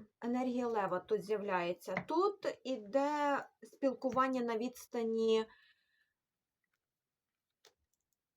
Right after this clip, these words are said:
з левом може бути, якщо є така присутня енергія у вас в житті. Тут людина повертається на контакт, яка була відсутня, але це спілкування на відстані,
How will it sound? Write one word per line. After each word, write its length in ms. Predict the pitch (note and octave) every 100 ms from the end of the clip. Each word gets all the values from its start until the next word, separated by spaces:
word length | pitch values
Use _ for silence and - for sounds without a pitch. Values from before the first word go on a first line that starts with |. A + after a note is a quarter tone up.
| _ _ _ _ _ _ _ _
з 260 | A3+ G3+ C#4
левом 360 | C4+ A3 A#3
може 260 | B3 C4+ C4+
бути, 480 | B3+ - - E4+ F4 - _ - _ _ _ _
якщо 420 | A#3+ B3+ - -
є 220 | C#4 B3+ C4+
така 300 | C4+ C#4 C4+
присутня 680 | C#4 C4 - C4+ C4 C4+
енергія 560 | B3+ B3+ B3 B3 A#3+ B3
у 100 | A#3+
вас 260 | A#3+ A#3+
в 60 | A3+
житті. 520 | A3 A#3+ - A#3+ B3 - _ _ _ _ _ _ -
Тут 120 | E4+
людина 380 | E4 C#4 D#4 E4
повертається 680 | - C#4+ C4+ D4 D4 D4+ -
на 140 | C4 B3+
контакт, 520 | C4 B3 D4 D4+ C#4+
яка 220 | B3+ C4
була 520 | G#3+ B3+ B3+ B3 B3
відсутня, 680 | G#3 A#3 - D4+ D4+ A#3+ -
але 240 | - A#3 -
це 180 | - C#4+
спілкування 760 | - B3+ A#3 B3 A#3+ B3+ B3
на 140 | A#3 A3+
відстані, 560 | D4 - - B3 A3+